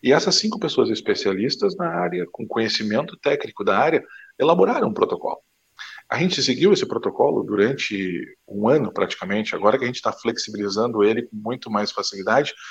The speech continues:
porque a própria, a própria, o próprio governo e a munici-, a prefeitura também flexibilizaram. Mas, assim, quando você coloca cinco especialistas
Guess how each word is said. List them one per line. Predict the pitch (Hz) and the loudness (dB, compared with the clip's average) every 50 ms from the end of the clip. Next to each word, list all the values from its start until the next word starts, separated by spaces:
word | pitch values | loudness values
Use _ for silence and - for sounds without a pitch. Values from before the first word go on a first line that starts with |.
| - - - _ | -18 -18 -6 _
porque | - - - - 151 | -2 0 2 4 2
a | |
própria, | 147 - 147 147 - - 156 143 139 | 4 4 2 2 2 4 4 4 4
a | - | 2
própria, | 92 - 139 139 - - 139 131 123 120 113 110 101 - - 92 - 95 95 - 95 | 2 2 2 2 2 2 2 2 2 0 0 0 -2 -2 -2 -2 -2 -2 -2 0 -2
o | 101 | 0
próprio | - 113 120 - 123 | 2 2 0 2 2
governo | 117 113 - 107 110 123 120 | 2 2 4 4 4 4 2
e | 110 | 0
a | |
munici-, | 107 104 107 104 - - 101 101 | -4 -4 -8 -8 -6 -2 2 4
a | 104 98 95 | 4 4 2
prefeitura | - - - - 95 - 123 127 | 0 -6 -10 -10 -10 -8 -8 -8
também | - 135 127 120 | -6 -6 -8 -8
flexibilizaram. | - - - - - - - 95 95 98 90 85 87 _ _ _ _ _ _ - - - - - - - _ | -10 -12 -14 -12 -12 -12 -12 -10 -8 -6 -6 -6 -8 _ _ _ _ _ _ -18 -16 -16 -14 -16 -16 -4 _
Mas, | 127 127 | 0 2
assim, | 147 139 - - 151 120 - - | 2 2 2 0 -2 -4 -2 0
quando | - 143 151 180 | 2 2 2 2
você | 180 180 175 185 | 2 0 -2 -2
coloca | 180 - 151 131 120 104 - 98 | 0 4 6 6 6 6 4 -2
cinco | - - - 135 160 - | -4 -6 -8 -8 -8 -10
especialistas | 160 - - 131 - - 117 110 117 107 - - - - - - - | -8 -6 -6 -6 -4 -4 -4 -4 -4 -6 -6 -8 -8 -8 -8 -10 -12